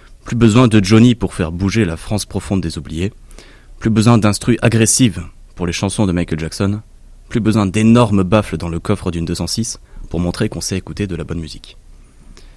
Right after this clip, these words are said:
Plus besoin de tout ça si vous signiez à un, à un label connu, vendiez votre tube fracassant,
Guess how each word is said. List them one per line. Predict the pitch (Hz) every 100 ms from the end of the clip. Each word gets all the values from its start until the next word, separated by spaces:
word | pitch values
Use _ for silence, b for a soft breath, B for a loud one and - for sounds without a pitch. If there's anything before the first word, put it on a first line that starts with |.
| b b b -
Plus | - 120
besoin | 120 147
de | 120
tout | 107
ça | - 78
si | -
vous | 90 92
signiez | - 101 101 98 117
à | 85
un, | 85 85
à | 82 -
un | 87 85
label | 92 90 76
connu, | - 92 87 120 - - -
vendiez | 92 107 117
votre | 98 - 82
tube | - 80
fracassant, | - - 107 104 -